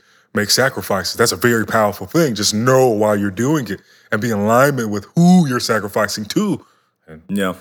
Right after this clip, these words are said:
Speaker 1: secret, secret. It should be to yourself. <laughs> You know, but what do I know? I'm just a young whippersnapper out here, man, trying to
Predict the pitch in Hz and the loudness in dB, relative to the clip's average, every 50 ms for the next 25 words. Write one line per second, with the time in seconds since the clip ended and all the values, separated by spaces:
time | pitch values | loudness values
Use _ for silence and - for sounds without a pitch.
0 | - - - - - - 92 85 - 208 214 - 98 85 85 82 - - 101 117 | -8 -4 -2 -2 -2 0 0 2 2 2 2 0 -2 -6 -6 -6 -6 -6 -6 -4
1 | 127 - 151 160 180 - - 135 131 131 - - - - _ _ - 175 151 - | -2 0 0 2 2 4 4 4 2 2 0 -4 -8 -12 _ _ 0 0 0 0
2 | - - - - - - - - _ 123 120 117 117 117 117 - - 139 160 185 | -4 -14 -18 -18 -20 -20 -20 -12 _ -4 0 0 0 0 -2 0 2 4 4 4
3 | 156 - - - - _ _ _ _ _ _ _ _ _ _ _ _ _ _ - | 4 2 -4 -10 -18 _ _ _ _ _ _ _ _ _ _ _ _ _ _ -18
4 | - _ _ _ _ _ _ 127 139 156 147 139 123 101 90 87 80 87 110 131 | -18 _ _ _ _ _ _ 2 2 4 4 4 2 2 0 -4 -6 -6 -4 -4
5 | 131 117 - 120 120 117 117 113 120 117 107 117 - - 120 113 110 120 113 113 | -4 -4 -2 -2 0 0 0 0 -2 -2 -2 -4 -4 -2 -2 -2 -2 0 -2 -2
6 | 110 104 110 117 113 113 110 113 120 139 - _ _ _ _ _ _ _ _ - | -2 -2 -2 -2 -2 0 0 0 -2 -4 -6 _ _ _ _ _ _ _ _ -6
7 | - - 120 120 117 113 104 | -2 0 0 0 2 0 -2